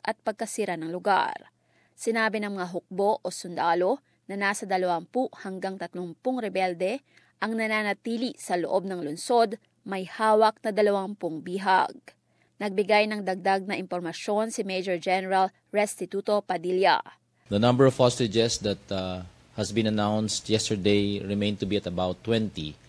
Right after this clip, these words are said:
Speaker 2: to, uh, which includes, uh, women and children. Uh, there also is still in existence about twenty to thirty armed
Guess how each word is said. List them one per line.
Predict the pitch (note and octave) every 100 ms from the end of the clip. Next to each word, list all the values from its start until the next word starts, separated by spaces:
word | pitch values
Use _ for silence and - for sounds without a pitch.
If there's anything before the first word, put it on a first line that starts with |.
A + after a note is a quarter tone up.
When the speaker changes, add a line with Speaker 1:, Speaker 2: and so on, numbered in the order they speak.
| - - - _ - -
Speaker 2:
to, | F#2 - _ -
uh, | F2 F2 F2 E2+ E2+ - -
which | G#2+ A2
includes, | A#2 G2+ A2+ G2 -
uh, | G2 F#2
women | G#2+ G#2+ G2
and | F#2
children. | G#2 F#2+ F2 D#2+ D#2+ - - B2+ G#2+
Uh, | F2 E2+ D#2+ D#2 D#2 - - - - - - - _ _ -
there | G2+ A2+ A2 -
also | B2+ B2 - A#2+ -
is | A#2+ A2
still | - - D#3+ G#2+
in | F#2
existence | G#2 G2+ B2+ A2 A2+ G#2 G2+
about | G2+ G2+ G2 F#2+
twenty | A#2+ A2+
to | G#2+ G#2+
thirty | A#2 A2+ G#2+ A#2 A2+
armed | A2+ B2 A2+